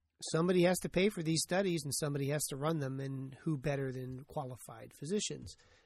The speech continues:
Be that as it may, it is a common argument that because the people who produce the vaccines and give the vaccines have a compelling financial reason to make sure you get vaccinated, that any study they do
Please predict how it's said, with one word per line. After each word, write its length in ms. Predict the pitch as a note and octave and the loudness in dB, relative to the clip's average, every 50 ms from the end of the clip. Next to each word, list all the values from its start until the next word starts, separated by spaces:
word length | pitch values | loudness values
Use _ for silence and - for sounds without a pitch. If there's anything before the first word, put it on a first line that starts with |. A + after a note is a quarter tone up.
| _ _ _ _ _ _ | _ _ _ _ _ _
Be 120 | - B3+ B3 | 0 0 2
that 180 | G3 G3+ F#3 E3 | 4 4 4 4
as 160 | D3+ C3+ C#3 | 4 2 -2
it 100 | F#3 F#3+ | -4 -4
may, 460 | F#3 G3 A#3 A#3 G#3 F3 E3+ F#3 F#3+ _ _ _ _ _ _ - | 0 2 4 4 4 4 4 2 0 _ _ _ _ _ _ -10
it 140 | E3+ C#3+ D3+ | -6 -2 0
is 160 | E3+ F#3+ G#3+ | 2 2 2
a 40 | A3+ | 0
common 420 | - - - A3+ A3+ A3+ A3 G#3+ | -2 -2 -2 0 2 2 2 2
argument 520 | A3 A3 B3 A#3 G3+ E3+ C#3+ C3 C3 E3 G#3+ - - | 4 4 4 4 2 0 0 -2 -4 -6 -10 -12 -8
that 420 | D#3+ C#3 D3+ D3 D3 D3+ C#3+ - - - - | -4 -2 0 0 0 -2 -4 -8 -12 -10 -6
because 720 | D3+ D3 C#3 - - - F3 F3 F3+ F3+ F#3 F#3+ F3+ E3+ G3 A3+ | -4 -4 -4 -4 -4 0 2 4 4 4 4 4 0 -2 -6 -6
the 320 | A3 D#3+ C#3 D3+ D#3 C#3+ D3 - _ | -6 -6 -4 -2 -4 -4 -4 -8 _
people 360 | - - G#3 F3+ - F3+ E3 D3 - | -4 -2 -2 -2 0 -2 -2 -2 -2
who 100 | - D#3+ | -4 -4
produce 720 | C#3+ - - E3 D3 C#3 C#3 F3+ F#3+ G#3 A#3 - - - - | -4 -4 -4 -4 -4 -2 0 2 2 2 2 0 -2 -6 -6
the 100 | - F3+ | -6 -2
vaccines 680 | E3 F3+ F3 F3 E3+ - - - F#3 F3+ F3 F3 E3+ E3 | 0 2 2 2 2 0 0 0 0 2 2 0 0 -2
and 220 | E3 D3 C3+ B2+ | -4 -4 -2 0
give 180 | D#3 G3 A3 G#3 | 0 0 0 0
the 80 | G#3 | -2
vaccines 720 | E3+ E3 E3+ D#3+ D#3 D3 - - E3 D#3 D3+ D3+ D3+ C#3+ - - - - - _ _ | 0 2 2 2 2 0 -2 -2 -2 0 0 -2 -2 -4 -8 -14 -20 -20 -20 _ _
have 180 | - E3 D3+ C#3+ | -6 -6 -4 -4
a 100 | C3 - | -6 -8
compelling 580 | - - C3 C3+ - - - F#3+ G#3 A3+ A3+ A3 - - | -10 -10 -10 -10 -8 -4 -4 -2 0 0 -2 -2 -2 -2
financial 600 | G#3 F#3+ F3+ F3+ F3 F3+ F3 - - D#3+ D#3 D3+ | -2 0 0 0 0 0 0 -2 -2 -2 -2 0
reason 580 | D3 D#3 F3 F#3+ F3+ D#3+ D#3+ D3+ C#3+ C#3 C#3 | 0 0 2 2 2 0 0 0 -2 -2 -4
to 140 | - - D3 | -6 -6 -4
make 200 | C#3+ D3 D3 C3 | -4 -4 -4 -4
sure 140 | - D3+ C#3+ | -4 -4 -4
you 160 | C3+ C3+ C#3 | -4 -6 -6
get 260 | B2+ B2+ D#3 F#3+ G#3 - | -4 0 0 0 0 2
vaccinated, 680 | - E3 D3+ C#3+ - - D3+ D3 C#3+ C#3+ C3+ C#3 C3 C3 - - - - - - _ - | 0 0 0 0 -2 -4 -2 0 0 0 0 -2 -4 -6 -10 -18 -20 -20 -20 -20 _ -8
that 120 | D#3+ E3 | -6 -4
any 200 | F3+ D#3+ D3+ C#3+ | -2 -2 -2 -2
study 400 | C3 - - - F#3 F3 F#3 F3 | -4 -4 -2 0 0 2 2 2
they 220 | D#3 D#3 D#3 D#3 D3 | 2 2 0 0 0
do 360 | C3 C#3+ D3 C#3+ C#3+ C#3 C3 | 0 0 2 2 2 2 0